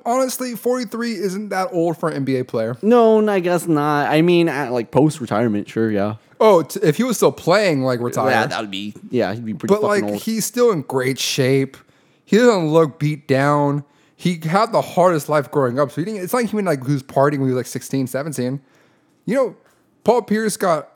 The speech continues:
Speaker 1: uh, stabbed in the back, like, six times
Speaker 2: Yeah.
Speaker 1: and still survived. Like,
Speaker 2: Yeah.
Speaker 1: he had one of the hardest lives. From going from that life to just straight N B A life,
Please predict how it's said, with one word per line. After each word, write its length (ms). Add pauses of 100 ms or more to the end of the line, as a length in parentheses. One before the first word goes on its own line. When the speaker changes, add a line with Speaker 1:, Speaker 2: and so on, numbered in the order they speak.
Speaker 1:
uh, 260
stabbed 680
in 160
the 80
back, 380
like, 180
six 300
times 460
Speaker 2:
Yeah. 160
Speaker 1:
and 100
still 200
survived. 500
Like, 120
Speaker 2:
Yeah. 80 (280)
Speaker 1:
he 240
had 240
one 100
of 60
the 60
hardest 360
lives. 520 (560)
From 160
going 280
from 180
that 220
life 400 (420)
to 120
just 300
straight 420
N 120
B 220
A 80
life, 480